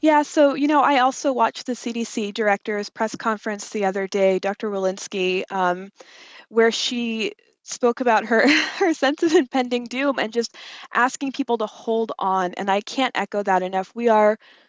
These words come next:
so close. This county has done a phenomenal job rolling out these vaccines.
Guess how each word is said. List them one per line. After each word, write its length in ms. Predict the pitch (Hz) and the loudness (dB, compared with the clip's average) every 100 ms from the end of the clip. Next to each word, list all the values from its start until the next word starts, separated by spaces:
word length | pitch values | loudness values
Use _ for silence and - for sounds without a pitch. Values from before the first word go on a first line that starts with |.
| - | -20
so 920 | - - - - 254 226 196 180 180 _ _ _ | -14 -12 -6 2 4 6 4 2 -4 _ _ _
close. 680 | - - 220 214 180 170 - | -20 -10 2 4 4 2 -6
This 240 | 233 247 | -4 -4
county 380 | - - 214 220 | -4 -2 -2 -2
has 180 | 214 185 | -4 -4
done 240 | 196 185 | -2 -2
a 100 | 185 | -4
phenomenal 800 | 190 - 214 202 208 202 202 190 | -10 -12 -12 -8 -4 -2 -2 -6
job 380 | 180 190 180 185 | -6 -2 0 0
rolling 320 | 190 190 190 | -4 -2 -2
out 140 | 180 185 | -2 -4
these 200 | 190 185 | -8 -6
vaccines. 640 | 190 185 - 202 190 180 | -4 -4 -6 -8 -8 -12